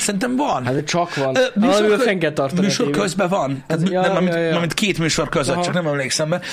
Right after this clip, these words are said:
Speaker 1: Ugye vannak, még mindig vannak olyan, olyan csatornák, ahol nem szakítják meg magát a filmet.
Speaker 2: Ja, hogy a film?
Speaker 1: Mhm.
Speaker 2: Á, nem tudom. Mhm.
Speaker 1: De, ö, de akkor ezek szerint ott is van. Nem emlékszem rá. Volt régen, hát ugye, öm, nagyon, tehát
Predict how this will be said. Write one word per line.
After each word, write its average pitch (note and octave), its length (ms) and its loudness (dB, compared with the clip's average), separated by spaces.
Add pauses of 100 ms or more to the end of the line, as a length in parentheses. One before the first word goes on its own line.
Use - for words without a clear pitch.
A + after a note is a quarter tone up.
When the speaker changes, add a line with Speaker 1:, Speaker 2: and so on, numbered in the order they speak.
(120)
Speaker 1:
Ugye G#3 140 2
vannak, G#3+ 360 -2
még G3+ 140 0
mindig G3 240 2
vannak C#3+ 300 0
olyan, C#3 340 0
olyan C3 180 -2
csatornák, B2+ 480 -2
ahol C3 160 -2
nem C3 120 -2
szakítják A#2+ 380 -4
meg B2+ 100 -2
magát A#2+ 300 -4
a A#2+ 40 -4
filmet. A2 580 -6 (640)
Speaker 2:
Ja, C3+ 100 -2
hogy D#3 160 -2
a D3 40 -2
film? C3+ 360 -2
Speaker 1:
Mhm. F#3 340 2
Speaker 2:
Á, G#3+ 420 -2 (100)
nem A#2 240 -8
tudom. C3 360 -8
Mhm. E3 240 -4 (380)
Speaker 1:
De, D#3+ 440 2
ö, D3+ 220 0
de D#3+ 100 2
akkor E3 220 0
ezek D3 160 -2
szerint D3 240 -2
ott C3+ 160 -2
is - 120 -2
van. B2 180 -4 (140)
Nem F#3+ 140 0
emlékszem C#3+ 420 -2
rá. C#3+ 100 0 (420)
Volt F3 280 0
régen, D#3 260 0
hát D#3+ 160 0
ugye, F#3 300 0
öm, F3+ 360 0 (880)
nagyon, C#3+ 400 0
tehát D3+ 180 -6